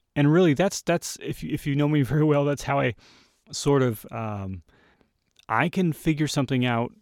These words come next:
by getting all the details out, and a lot of the time, a podcast episode, which could be ten, twenty, thirty minutes long,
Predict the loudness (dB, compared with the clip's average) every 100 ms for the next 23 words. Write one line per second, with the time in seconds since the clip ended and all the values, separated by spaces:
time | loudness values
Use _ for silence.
0 | _ _ _ -8 -2 -2 2 2 2 -2
1 | -2 2 2 2 0 -2 -4 -2 -2 -2
2 | -2 -4 0 0 2 -2 -4 -6 -6 -6
3 | -10 _ _ _ -8 0 2 2 2 2
4 | 2 -4 -2 2 4 4 2 -2 -6 -4
5 | -6 -4 -2 0 -4 -4 -2 0 0 -2
6 | -4 -2 0 0 2 2 0 -4 -2 0
7 | 0